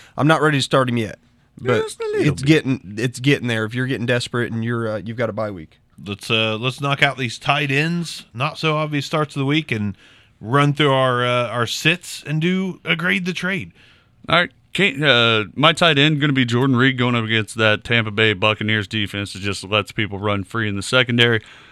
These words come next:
Speaker 2: Alex Smith, hit, your hit of the week at quarterback. I think a lot of his success is gonna go through Jordan Reed,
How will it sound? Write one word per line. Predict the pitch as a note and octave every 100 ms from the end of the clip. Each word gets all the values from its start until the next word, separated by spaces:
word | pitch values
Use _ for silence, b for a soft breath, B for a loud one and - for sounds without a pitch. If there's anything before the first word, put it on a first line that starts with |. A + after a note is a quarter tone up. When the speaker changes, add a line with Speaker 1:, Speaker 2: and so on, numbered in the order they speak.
| B -
Speaker 2:
Alex | B2+ C3 C3+ -
Smith, | C3 C3+ C3+ - G#2
hit, | B2+ A#2+ -
your | G#2 C#3+ F#3
hit | C#3 C3
of |
the | A2+
week | A#2 A#2
at | -
quarterback. | - C#3+ C3+ C3 C3 - b b A2+
I |
think | B2 A#2
a |
lot | G#2 A2 C#3+ D#3+
of | C3+ G#2
his | D3 C3+
success | C3 - C3 B2 A#2
is | A2
gonna | A#2+ G#2+
go | A2 G#2
through | C3+ C#3
Jordan | A#2 A#2+ A2+ A2
Reed, | G#2 G#2 G#2